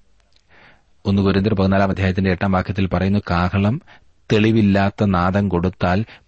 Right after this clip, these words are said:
പടയ്ക്കാർ ഒരുങ്ങും." ഇത് വിശ്വാസികളുടെ സാക്ഷ്യത്തെയാണ് സൂചിപ്പിക്കുന്നത്. ഒരു ദൈവ പൈതൽ വ്യക്തമായ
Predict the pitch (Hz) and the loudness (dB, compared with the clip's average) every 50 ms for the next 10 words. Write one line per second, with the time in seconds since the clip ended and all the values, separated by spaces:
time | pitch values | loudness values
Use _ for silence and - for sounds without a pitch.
0 | - - 98 95 98 113 - - 117 107 113 131 151 170 - - _ _ - 117 | -4 -2 -2 0 0 -2 -2 -2 -2 0 0 0 0 -2 -4 -8 _ _ -4 -2
1 | 104 98 95 92 87 80 65 - - _ _ _ _ _ _ _ _ _ - 151 | -2 0 0 -2 -2 -4 -6 -10 -16 _ _ _ _ _ _ _ _ _ 0 2
2 | 185 185 165 151 127 - 156 151 165 175 - - 175 170 147 139 131 - - - | 2 2 2 2 0 2 2 2 2 0 0 -2 0 0 2 2 2 0 -2 -4
3 | - - - - 95 101 - - - 131 - - 101 98 98 107 104 - 90 87 | -8 -12 -6 -4 -4 -4 -4 -2 -4 -4 -2 -2 -2 -2 -2 -2 -4 -6 -6 -8
4 | 85 80 - 80 80 80 73 - - - _ _ _ _ _ _ _ _ _ _ | -8 -8 -8 -8 -10 -10 -14 -14 -18 -20 _ _ _ _ _ _ _ _ _ _
5 | _ _ - 160 170 180 185 147 117 117 117 139 156 147 113 101 95 87 92 80 | _ _ 2 4 4 4 2 2 2 2 4 4 4 2 0 -2 -2 -2 -4 -4
6 | 73 76 - _ _ _ _ _ _ _ _ _ _ _ _ _ _ _ _ _ | -6 -8 -12 _ _ _ _ _ _ _ _ _ _ _ _ _ _ _ _ _
7 | _ _ _ _ _ _ _ _ _ - - 117 110 _ - - 170 143 127 120 | _ _ _ _ _ _ _ _ _ -2 -2 -2 -2 _ 0 0 2 2 2 2
8 | 120 117 117 117 107 | 2 2 2 0 -2